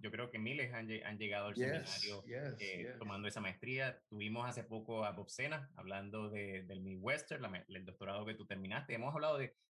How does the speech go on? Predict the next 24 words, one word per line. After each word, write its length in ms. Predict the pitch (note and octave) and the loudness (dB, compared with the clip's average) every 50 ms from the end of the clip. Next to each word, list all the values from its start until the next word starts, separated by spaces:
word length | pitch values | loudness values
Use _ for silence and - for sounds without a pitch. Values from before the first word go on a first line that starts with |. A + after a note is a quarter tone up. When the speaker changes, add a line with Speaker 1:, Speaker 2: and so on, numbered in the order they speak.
| _ - | _ -4
Speaker 1:
de 120 | - A#2 G#2+ | -2 0 2
ma-, 200 | G#2+ G#2 A2+ - | 2 2 2 0
de 240 | - A2+ G#2+ G#2+ | 0 0 0 0
doctorado, 420 | F#2+ G#2+ G#2+ - - A2+ B2+ F3+ E3 | 0 -2 -2 0 2 2 2 2 2
inclusive 480 | C3 - A2+ G#2 - B2+ C3 C3 B2+ - - | 0 -2 -4 -4 -2 0 0 0 0 -2 -2
el, 60 | A2 | -4
el 60 | A2+ | -4
doctor 280 | G#2+ F#2+ - - A2+ A#2+ | -4 -4 -4 -2 -2 -2
Osorio 380 | A#2+ - - C#3 D#3 D#3 C3 A#2 | 0 0 2 2 2 4 2 2
aquí 340 | A2+ - C3+ D#3 E3+ - - _ _ _ - | 0 -2 -4 -4 -6 -6 -14 _ _ _ -16
dirige 400 | - A2 G#2+ G2+ G2+ G2+ A2+ B2 | -10 -6 -4 -2 0 0 0 -2
él 100 | A2 A2 | -2 -2
también 460 | - A#2 A2 A2 A2 A2 A2 A2 A2 | -2 -2 0 2 2 2 2 2 0
o, 280 | A2 G#2 G2+ F#2+ - - | -2 -2 -4 -6 -8 -10
o 160 | - G#2+ A2+ A2 | -10 -10 -8 -6
participa 560 | G#2 G2 - - - - A2 G#2+ A2+ A2 A2 | -6 -8 -8 -8 -10 -8 -4 0 0 0 0
como 180 | - G#2 G2+ F#2+ | 0 -2 -2 0
parte 240 | - F#2+ F#2+ - A2+ | 0 -2 0 0 -2
del 100 | G#2+ - | -2 -2
programa 380 | - G#2+ F#2+ F#2+ G2+ G#2+ A#2 A2+ | -2 -2 0 2 2 2 4 2
de 60 | A2 | 2
doctorado 520 | G#2 G2 - - F#2 F#2+ G2 G2 G#2 G#2 | 0 0 -2 -2 0 2 2 2 2 0
en 80 | G2 F#2+ | -2 -2
Southeastern. 640 | - F#2 F#2 - - A2+ C3 C3+ - - C#3 C3 | -2 -2 -2 -2 -2 -6 -6 -4 0 0 2 2